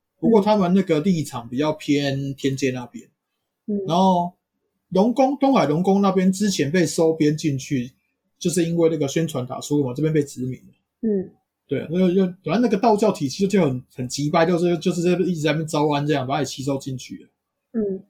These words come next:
Speaker 1: 然后吸收进来，然后都会让你干一些肮脏事。
Speaker 2: 哦，哦，哦。
Speaker 1: 嗯，对。
Speaker 2: 啊，啊，那，嗯，继续讲原生物种。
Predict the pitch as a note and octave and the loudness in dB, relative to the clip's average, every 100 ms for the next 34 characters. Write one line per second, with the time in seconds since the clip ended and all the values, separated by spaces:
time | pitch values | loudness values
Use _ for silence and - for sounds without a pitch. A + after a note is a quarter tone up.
0 | _ _ _ _ _ - E3 G3+ F#3+ G3+ | _ _ _ _ _ -4 -2 2 2 2
1 | F#3+ F3+ C#3+ D3+ E3+ D#3+ D#3+ D#3+ D#3 B2+ | 0 -2 0 0 0 0 0 2 0 -2
2 | C#3+ C#3 C3+ B2+ A#2+ B2 A#2+ - - _ | -2 -2 -2 -4 -8 -12 -14 -18 -20 _
3 | _ _ _ - - F#3 F3+ E3+ - _ | _ _ _ -12 -6 -2 -2 -4 -10 _
4 | _ - F3+ F#3 F#3 F#3 F3+ F3 E3 B2+ | _ -4 2 4 6 4 2 -2 -4 -6
5 | - - _ - _ - B2+ - - G3 | -8 -16 _ -20 _ -2 0 0 -2 0
6 | F#3+ - F3+ F#3 A#3 A#3 - - G3+ G3+ | 0 2 0 2 4 2 0 -6 -2 0
7 | F3+ - B3+ C4 A3 F3 F3+ F3+ G3+ G#3 | -2 -2 2 2 2 -2 -4 -4 -2 0
8 | G#3+ F#3+ - | 0 -2 -6